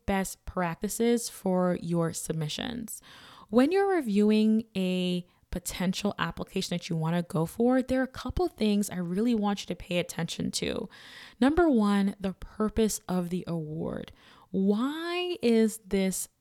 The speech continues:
grantor, this funder, putting aside this money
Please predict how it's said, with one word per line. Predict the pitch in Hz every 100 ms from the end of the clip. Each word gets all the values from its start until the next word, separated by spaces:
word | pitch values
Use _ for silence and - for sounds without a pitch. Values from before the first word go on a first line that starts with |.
| 175
grantor, | 170 175 185 220 - 180 165 170
this | 165 170 -
funder, | - - 233 208 170 165 165 - - - _
putting | - 254 320 349
aside | - 214 190 190
this | 185 185 -
money | 170 170 175 175